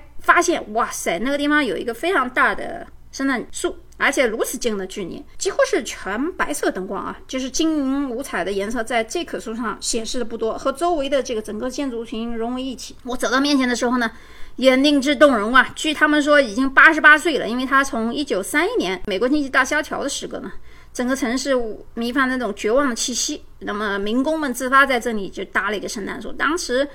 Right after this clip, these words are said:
据说这个圣诞树的材料是四处捡的小树枝，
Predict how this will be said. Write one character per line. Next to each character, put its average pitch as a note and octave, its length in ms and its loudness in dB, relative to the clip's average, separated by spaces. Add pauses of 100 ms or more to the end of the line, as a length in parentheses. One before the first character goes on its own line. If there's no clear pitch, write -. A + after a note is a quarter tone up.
(280)
据 D#4+ 180 0
说 D4+ 240 2
这 D#4 100 -2
个 C#4+ 80 -2
圣 D4 140 2
诞 D4 100 2
树 C#4 140 -2
的 C4 80 2
材 G3+ 200 -2
料 A#3+ 140 4
是 B3 120 0
四 - 240 -4
处 B3 240 -4
捡 - 320 -2
的 A#3 80 -4
小 - 180 -4
树 C4 220 -4
枝， D#4+ 200 -8